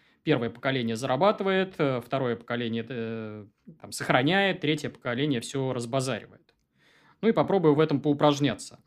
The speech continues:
С-, э, как раз о своем опыте, э, расскажу. А, с чего хочется, э, еще начать, это с того, что, вот смотрите, когда инвестор думает о наследовании капитала и вообще вот о страховании от таких вот, не, скажем так, нежданчиков, они, э, все инвесторы, многие инвесторы, точнее,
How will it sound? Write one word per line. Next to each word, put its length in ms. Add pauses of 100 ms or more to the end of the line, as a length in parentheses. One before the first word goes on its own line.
(180)
С-, 160
э, 120
как 160
раз 180
о 40
своем 260
опыте, 440
э, 200
расскажу. 460 (800)
А, 360 (200)
с 60
чего 200
хочется, 420
э, 500
еще 280
начать, 420 (360)
это 160
с 100
того, 300
что, 300 (220)
вот 100
смотрите, 300
когда 200
инвестор 380
думает 380
о 60
наследовании 520
капитала 500
и 100
вообще 260
вот 160
о 140
страховании 800
от 120
таких 280
вот, 160
не, 280
скажем 260
так, 180
нежданчиков, 580
они, 340
э, 460
все 220
инвесторы, 400
многие 320
инвесторы, 400
точнее, 380